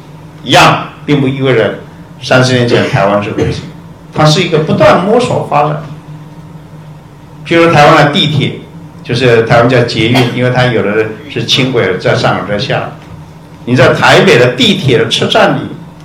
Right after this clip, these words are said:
在忙碌上下班的时候，你那个电扶梯、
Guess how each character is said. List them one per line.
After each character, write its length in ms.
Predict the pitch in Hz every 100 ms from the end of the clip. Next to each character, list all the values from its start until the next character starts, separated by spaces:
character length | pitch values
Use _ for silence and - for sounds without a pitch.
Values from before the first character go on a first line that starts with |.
| - - - -
在 220 | - 202
忙 420 | 202 175 151 190
碌 300 | 277 285 - - - - - - - - - - - - -
上 260 | - - 175
下 240 | 175 160
班 180 | 151 147
的 60 | 131
时 80 | 120
候， 260 | 117 - - - - - - - - - - -
你 120 | - 131
那 80 |
个 60 | 156
电 220 | 156 185
扶 140 | 151 139
梯、 380 | - 139 143